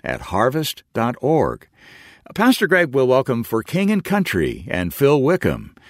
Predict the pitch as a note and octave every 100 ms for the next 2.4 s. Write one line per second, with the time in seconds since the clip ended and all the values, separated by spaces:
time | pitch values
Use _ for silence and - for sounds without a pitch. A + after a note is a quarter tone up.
0 | - - - B1 D#2 D#2 F2 A#1+ - -
1 | D#3 A#2 E2+ D2 E2 G2+ F#2+ D2 D2+ G2
2 | A2 B1 G#1 -